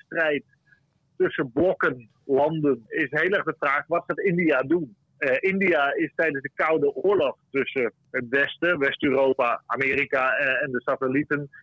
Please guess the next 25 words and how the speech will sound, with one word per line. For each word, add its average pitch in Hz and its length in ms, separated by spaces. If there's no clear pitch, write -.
en 156 220
de 139 80
Sovjet-Unie, 147 760
eh, 135 320
altijd 180 300
neutraal 156 440
gebleven. 196 640
India 175 420
is 214 180
natuurlijk 175 280
een 156 100
democratie 151 580
en 185 140
een 180 120
rechtsstaat, 135 720
eh, 127 480
waar 123 340
de 151 260
instituties 165 720
door 131 140
de 123 100
Britten 143 480
allemaal 131 340
keurig, 160 500
eh, 120 260